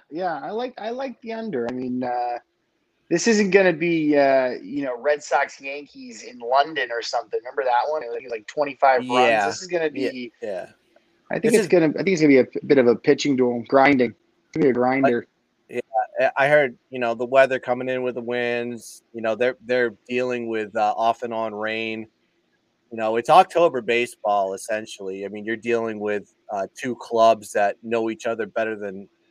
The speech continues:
Speaker 2: you know, and you, you have your best, i-, ideally your best pitching, like, up, like, up at the plate. I, like, I,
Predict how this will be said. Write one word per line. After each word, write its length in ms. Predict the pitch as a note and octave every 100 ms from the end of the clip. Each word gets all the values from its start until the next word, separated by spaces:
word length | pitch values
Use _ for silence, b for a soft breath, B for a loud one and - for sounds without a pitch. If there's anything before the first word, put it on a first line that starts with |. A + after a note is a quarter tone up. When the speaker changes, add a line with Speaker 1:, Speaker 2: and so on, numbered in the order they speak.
| _ _ _ -
Speaker 2:
you 80 | G#2
know, 240 | F#2+ F#2+
and 100 | G#2
you, 140 | A2+ A2+
you 160 | A2+ A#2
have 100 | A#2+
your 100 | A2+
best, 220 | A#2 - _ A2 -
i-, 280 | B2 - B2
ideally 400 | B2+ C3+ D#3+ C#3
your 100 | A2+
best 280 | G#2 B2 - -
pitching, 420 | C3+ - G2+ G2 _ _ _ _ -
like, 160 | G#2
up, 120 | A#2 - _ _ -
like, 180 | G#2 G#2
up 120 | B2
at 80 | -
the 80 | -
plate. 320 | A2 G2 F2 -
I, 140 | A#2+
like, 240 | A#2+ C3 B2
I, 120 | C#3